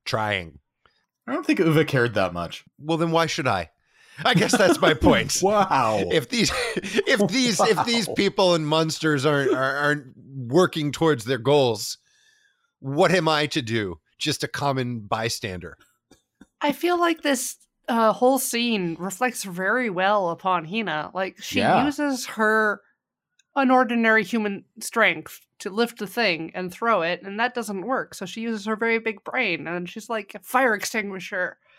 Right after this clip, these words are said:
Speaker 3: and then hide because I'm a normal human in a Kamen Rider, and the monster would definitely kill me.
Speaker 2: She does everything that I,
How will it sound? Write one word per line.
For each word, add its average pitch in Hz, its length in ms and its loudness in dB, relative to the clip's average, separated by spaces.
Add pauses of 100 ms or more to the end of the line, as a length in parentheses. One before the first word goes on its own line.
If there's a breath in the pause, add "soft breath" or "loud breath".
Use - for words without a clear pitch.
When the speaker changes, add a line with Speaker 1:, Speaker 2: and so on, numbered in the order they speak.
(160 soft breath)
Speaker 3:
and 196 140 -8
then 175 280 -8 (200)
hide 208 520 2
because 196 480 -4
I'm 262 200 0
a 247 60 -2
normal 226 300 -2
human 190 420 -6
in 180 120 -6
a 175 40 -8
Kamen 196 320 -4
Rider, 175 380 -2
and 175 260 -8
the 180 40 -8
monster 180 400 -8
would 175 280 -6
definitely 175 460 -8
kill 175 180 -10
me. 160 260 -12 (240)
Speaker 2:
She - 280 -6
does 220 280 4 (120)
everything 156 720 0
that 143 140 2
I, 113 340 2